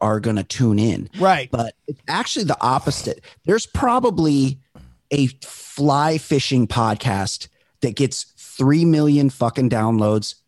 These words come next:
Speaker 1: every single week. And it's the go-to fly fishing podcast. And he's got fifty sponsors and he's doing live shows. And all he talks about is fly fishing. So you're talking about true crime.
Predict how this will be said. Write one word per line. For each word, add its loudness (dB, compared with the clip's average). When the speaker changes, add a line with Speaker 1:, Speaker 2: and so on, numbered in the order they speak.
Speaker 1:
every 0
single 0
week. 0
And 0
it's -4
the -4
go-to 2
fly 0
fishing 0
podcast. 0
And -2
he's -2
got -2
fifty -2
sponsors 0
and -4
he's -6
doing 2
live 2
shows. 0
And -8
all 2
he 0
talks -2
about -2
is -8
fly 0
fishing. -6
So -4
you're 4
talking 0
about 0
true 2
crime. 0